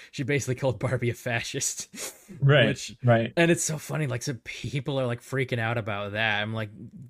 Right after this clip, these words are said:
Speaker 1: "Jesus, it's a, it's a comedy, people." <laughs> Like,
Speaker 2: Mm,
Speaker 1: like, do you
Speaker 2: yeah.
Speaker 1: really think the people who made the Barbie movie are like, "Barbie's a fascist, give her a little, like,
Speaker 2: <laughs>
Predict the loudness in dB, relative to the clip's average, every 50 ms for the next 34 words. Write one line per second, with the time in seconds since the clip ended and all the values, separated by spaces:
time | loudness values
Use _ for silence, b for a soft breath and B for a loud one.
0 | -18 -16 -10 -2 0 2 2 2 2 2 0 0 -2 -4 -6 -4 -4 -6 -6 -8
1 | _ _ -2 0 2 2 0 0 0 -4 -4 0 2 2 2 2 0 -2 -2 -4
2 | -8 -8 -6 -6 -6 -4 -4 -6 -6 -4 -4 -2 -2 2 4 4 4 6 6 6
3 | 6 6 6 6 4 4 B B -4 -4 -4 B 2 2 2 4 6 6 6 6
4 | 6 4 4 4 6 4 4 4 2 0 0 0 2 0 -2 -4 -8 -14 -20 _
5 | _ -10 -6 -4 -4 -2 -2 -4 -2 -2 0 0 0 0 2 2 0 0 0 -2
6 | -4 -4 -2 -2 -2 -2 -2 -2 -2 -2 -2 -2 -2 -2 -2 -2 -2 -4 -6 -8
7 | -8 -6 -6 -6 -6 -6 -8 -8 -10 -12 -16 -16 -14 -10 -8 -8 -8 -6 -8 -10
8 | -10 -12 -12 -14 -12 -12 -8 -8 -6 -6 -6 -6 -6 -6 -6 -6 -6 -8 -8 -8
9 | -8 -8 -8 -8 -8 -2 0 2 2 2 0 -6 -10 _ _